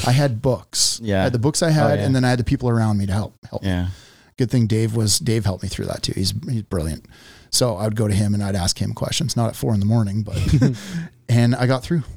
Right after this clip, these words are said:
Speaker 1: I, I did it. I did it like that. I
Speaker 2: Would, would you say Dave was one of your mentors that you look,
Speaker 1: Absolutely.
Speaker 2: look back and
Speaker 1: Absolutely.
Speaker 2: really changed, you know, the direction in your life? And
Speaker 1: Yeah.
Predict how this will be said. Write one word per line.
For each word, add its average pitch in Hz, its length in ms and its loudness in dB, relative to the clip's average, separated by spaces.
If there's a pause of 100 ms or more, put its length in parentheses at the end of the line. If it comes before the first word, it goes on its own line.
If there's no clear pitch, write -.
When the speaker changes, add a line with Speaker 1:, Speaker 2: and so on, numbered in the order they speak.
(120)
Speaker 1:
I, 110 80 -2
I 110 200 0
did 127 160 4
it. 127 200 -2
I 104 60 2
did 117 140 2
it 131 60 0
like 123 180 0
that. 135 200 0 (180)
I 98 100 0
Speaker 2:
Would, 101 140 -6
would 110 120 0
you 107 60 2
say 104 180 2
Dave 101 260 2
was 98 180 -4
one 95 140 0
of 98 40 2
your 95 200 0
mentors 98 460 0
that 95 80 -2
you 90 80 -2
look, 95 60 0
Speaker 1:
Absolutely. 95 280 -2
Speaker 2:
look 101 160 -2
back 95 320 0
and 95 180 0
Speaker 1:
Absolutely. 104 400 -2
Speaker 2:
really 98 220 2
changed, 95 600 -2 (200)
you 101 80 -2
know, 95 100 2
the 92 100 0
direction 95 380 0
in 95 40 0
your 92 100 0
life? 92 320 0
And 90 220 -2 (240)
Speaker 1:
Yeah. 110 100 -10